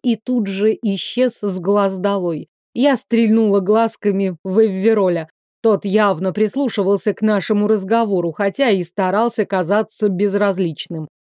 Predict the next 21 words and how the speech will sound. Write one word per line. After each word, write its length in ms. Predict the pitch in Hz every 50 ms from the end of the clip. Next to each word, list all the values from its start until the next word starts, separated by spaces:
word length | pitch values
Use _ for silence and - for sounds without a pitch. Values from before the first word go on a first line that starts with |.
| _ _ -
Жаль, 640 | - 277 294 320 330 302 247 202 170 165 156 147 190
с 100 | - -
разбитым 680 | 269 285 285 254 247 247 262 196 - 214 214 226 254
носом 420 | 311 339 285 226 - - 208 202
у 40 | 214
него 280 | 226 233 240 220 254 240
это 180 | 226 - 233
плохо 420 | 226 - 220 233 277 302 294 311 269
получалось. 800 | - 240 226 214 214 - - 196 180 170 160 160 170 160 - - _ _ _ _ _ _
Большая 500 | - 254 349 370 339 - - 320 302 285
часть 440 | - - 311 311 302 - - - -
следов 500 | - 254 262 262 214 262 277 269 - -
уже 300 | 208 214 190 220 277 320
прошла, 600 | 330 - 202 190 180 - - 202 202 220 226 226
но 300 | 220 208 208 220 220 208 - _ _ _ - 185
вокруг 380 | 226 226 - 233 220 214 180
глаз 380 | 165 196 226 254 262 247 - -
еще 320 | 202 202 175 - - 220
оставались 720 | 214 202 196 - 214 196 190 175 214 233 226 202 196 170 -
синие 400 | - - 214 202 208 202 196 185
круги, 460 | - - 196 208 196 190 233 262 240